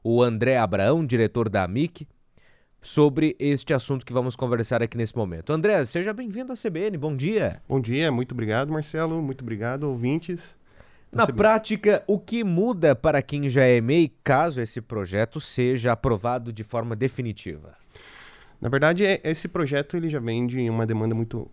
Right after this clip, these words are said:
Speaker 2: muito grande da sociedade, que é um reajuste do faturamento pra, pra fins de reconhecimento do mei, né? Hoje, o, o, o valor de oitenta e um mil, ele é muito defasado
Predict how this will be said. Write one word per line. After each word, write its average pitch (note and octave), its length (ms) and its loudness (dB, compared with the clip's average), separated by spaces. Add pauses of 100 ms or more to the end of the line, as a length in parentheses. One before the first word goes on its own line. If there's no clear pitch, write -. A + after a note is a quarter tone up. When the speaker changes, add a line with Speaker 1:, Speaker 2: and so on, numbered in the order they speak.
(100)
Speaker 2:
muito A#2 280 -6
grande A2+ 480 -2
da A2 180 -2
sociedade, A2 720 -6 (200)
que - 160 -8
é A2 160 -4
um A#2 140 -2
reajuste A#2 800 -6
do B2 100 -8
faturamento A#2+ 800 -4
pra, A#2 480 -4
pra A#2 140 -10
fins A#2 400 -4
de A#2+ 220 -4
reconhecimento A#2 800 -4
do A#2+ 120 -2
mei, E2+ 240 -2 (320)
né? A2 200 -6 (400)
Hoje, C#3+ 440 -2
o, B2 180 -2 (240)
o, A2 320 -4
o A2+ 60 -6
valor B2 260 0
de C3 80 -2
oitenta D3 300 -4
e B2+ 60 -2
um C3 60 0
mil, B2+ 440 0
ele A2+ 160 -2
é - 20 -2
muito A#2+ 320 -4
defasado A2+ 880 -2